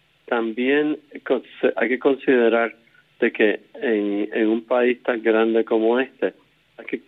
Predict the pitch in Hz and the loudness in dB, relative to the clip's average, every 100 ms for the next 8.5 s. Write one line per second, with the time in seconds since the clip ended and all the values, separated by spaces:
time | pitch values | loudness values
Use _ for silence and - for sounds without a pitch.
0 | - 123 117 - 123 117 110 - - 117 | -4 -2 0 2 2 4 2 0 0 0
1 | 113 - - - - 139 113 107 123 110 | 0 -8 -20 -20 0 4 4 2 0 0
2 | 113 110 101 123 120 120 113 101 _ _ | 0 0 -2 -2 -2 -2 -4 -6 _ _
3 | _ _ - 113 - 104 104 - _ - | _ _ -8 -4 2 4 2 -6 _ -2
4 | 113 110 107 113 107 107 - - - 117 | 0 2 2 2 2 2 -4 -10 -6 -4
5 | 87 - - 147 147 151 - 143 127 131 | -6 -10 -2 0 2 -2 2 2 2 -2
6 | _ _ _ _ 120 117 120 120 113 110 | _ _ _ _ -2 0 0 -2 -2 -2
7 | 101 101 110 117 110 104 113 117 - 104 | -2 0 0 0 0 2 0 0 -4 -4
8 | 92 95 95 92 87 | -2 -4 -6 -6 -8